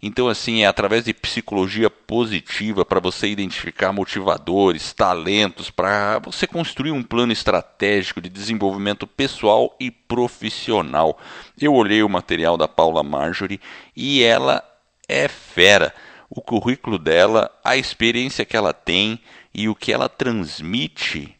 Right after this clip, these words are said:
online, ao vivo, e você vai poder fazer pergunta, trocar ideias. Então, assim, pra quem quer se desenvolver na carreira e atingir um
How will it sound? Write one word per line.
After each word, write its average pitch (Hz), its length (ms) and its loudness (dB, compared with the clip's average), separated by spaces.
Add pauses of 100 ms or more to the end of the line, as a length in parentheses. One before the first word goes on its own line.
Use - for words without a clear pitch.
(500)
online, 104 760 0 (180)
ao 117 300 2
vivo, 85 840 -6
e 117 480 -2
você 80 180 -4
vai 117 120 2
poder 107 200 0
fazer 95 220 -2
pergunta, - 720 -6
trocar 107 360 -2
ideias. 104 720 2
Então, 113 200 -4
assim, 101 240 -4
pra - 220 -4
quem - 300 -6 (140)
quer 95 340 0 (420)
se - 140 -8
desenvolver 131 600 0
na 104 100 2
carreira 87 720 -2
e 90 100 0
atingir 98 540 -4
um 98 220 -6